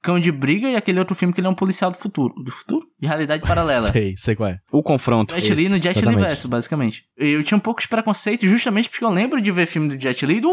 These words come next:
Speaker 1: Usha, que ele, ele também atua dessas paradas, né?
Speaker 2: Sim, o herói é com ele.
Speaker 1: É, pois é. E que ele tá com a, aquele visual clássico, que é cabelo raspado e só a trança e tal.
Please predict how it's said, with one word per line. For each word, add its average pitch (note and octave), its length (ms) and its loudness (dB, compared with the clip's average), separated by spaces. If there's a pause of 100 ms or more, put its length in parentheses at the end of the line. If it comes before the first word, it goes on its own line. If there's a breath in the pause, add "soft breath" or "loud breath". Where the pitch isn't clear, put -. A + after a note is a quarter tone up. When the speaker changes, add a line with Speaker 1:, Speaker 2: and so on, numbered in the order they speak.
Speaker 1:
Usha, F4 260 0
que - 120 -6
ele, - 80 -10 (100)
ele G#3 160 -2
também B3 280 -2
atua F3 240 0
dessas C3+ 280 -8
paradas, A#2+ 360 0
né? F3 160 -2 (160)
Speaker 2:
Sim, - 180 -8
o B2 80 -2
herói A#2 240 2
é E3+ 40 2
com - 120 -6
ele. A#2+ 200 -4 (260)
Speaker 1:
É, A#3 280 0
pois B3 240 -4
é. A#3 400 2
E C3+ 100 -2
que D3+ 140 0
ele D3+ 420 2
tá D3+ 160 2
com D3+ 260 2
a, B2+ 440 2
aquele C#3 280 2
visual C#3 320 2
clássico, C#3+ 480 -2
que B2+ 100 -4
é A#2+ 40 -2
cabelo B2+ 360 -2 (200)
raspado C3 540 0
e A#2 40 -6
só C3 140 -2
a C3 80 2
trança C3+ 600 0
e - 20 -6
tal. B2 260 -4